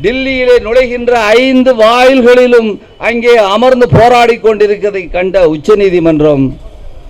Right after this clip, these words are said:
"எங்களுக்கு இதுக்கும் சம்பந்தம் இல்லப்பா, நீங்களே டீல் பண்ணிக்கிடுங்கன்னு" சொல்லக்கூடிய ஒரு நிலை உச்ச நீதிமன்றத்திற்கு இருக்கிறது என்று சொன்னால்,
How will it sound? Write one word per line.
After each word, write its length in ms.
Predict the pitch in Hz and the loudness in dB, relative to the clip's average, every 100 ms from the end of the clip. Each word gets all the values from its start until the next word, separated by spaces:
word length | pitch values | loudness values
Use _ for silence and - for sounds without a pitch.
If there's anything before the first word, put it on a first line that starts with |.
| - | -4
"எங்களுக்கு 460 | 131 170 190 185 | 0 2 0 -4
இதுக்கும் 300 | 175 160 175 | -6 -6 -6
சம்பந்தம் 460 | 151 143 196 190 175 | -4 -2 -2 -2 0
இல்லப்பா, 360 | 151 135 131 117 | 0 -2 -4 -2
நீங்களே 480 | 127 180 202 190 190 | 2 2 2 0 0
டீல் 280 | 151 190 | 0 -2
பண்ணிக்கிடுங்கன்னு" 680 | 175 170 160 147 139 139 139 | 0 -2 0 0 0 2 0
சொல்லக்கூடிய 920 | 131 180 208 220 160 175 185 170 165 | 0 0 2 0 -2 -2 0 0 0
ஒரு 280 | 151 147 143 | 0 2 2
நிலை 340 | 131 196 277 277 | 2 4 4 2
உச்ச 300 | 226 180 240 | -2 0 0
நீதிமன்றத்திற்கு 800 | 220 202 196 190 180 180 156 | 2 0 2 0 -2 -4 -4
இருக்கிறது 380 | 175 170 175 170 | -6 -4 -2 0
என்று 200 | 165 151 | 0 -4
சொன்னால், 580 | 139 160 156 185 214 139 | -4 -2 0 -2 -6 -8